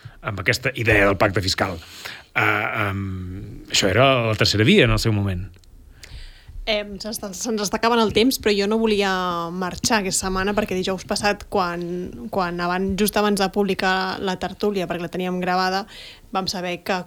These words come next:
Speaker 2: co-, hi havia una nova condemna a un jove independentista, a l'Alexandra, em, que ha estat condemnat a set anys i mig de presó per les protestes contra la sentència del dos mil dinou.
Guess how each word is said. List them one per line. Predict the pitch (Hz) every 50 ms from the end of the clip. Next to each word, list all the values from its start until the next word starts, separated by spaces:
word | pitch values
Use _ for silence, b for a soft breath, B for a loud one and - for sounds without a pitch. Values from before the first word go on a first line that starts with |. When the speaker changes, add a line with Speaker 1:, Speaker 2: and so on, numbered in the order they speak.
| -
Speaker 2:
co-, | - 196 190
hi | 190 190 180
havia | 175 170 175 180
una | 180 185 185
nova | 180 180 185 175 -
condemna | 220 208 180 185 196 190 185 175 175 175 170 170 B B B B B B B _ -
a | 185 185 175 170 165 165 165 170
un | 175 180 180 180 180 175 175 180 175 175 170 160
jove | 202 196 196 185 180 175 160 165 190 220
independentista, | 196 180 175 - 180 175 165 156 208 208 196 - - - 202 208 - B B B B B B B - 175
a | 170 165 160 165 165 165
l'Alexandra, | 170 170 175 - - 190 180 180 180 170 - - - 190 185 190 190 190 202 208 208 202 B B B B B B -
em, | - 214 196 190 185 180 180 180 175 180 170
que | - 190
ha | 170
estat | - 208 202
condemnat | - 214 208 214 202 214 220
a | -
set | 220 - 214 202
anys | 202 220 214 -
i | 233 226
mig | 214 208 196 - - - 262 -
de | - 214 208 190 175
presó | - 196 190 170 214 202
per | - 226 202
les | 214 -
protestes | - - 226 226 208 185 - - 226 214 208 - -
contra | 220 202 - 196 196
la | -
sentència | 202 214 208 185 196 190 196 - - 240 220 214 208 202 196
del | 190 185 190
dos | 196 196 175
mil | 196 190 190 185 190
dinou. | 196 185 185 185 185 185 185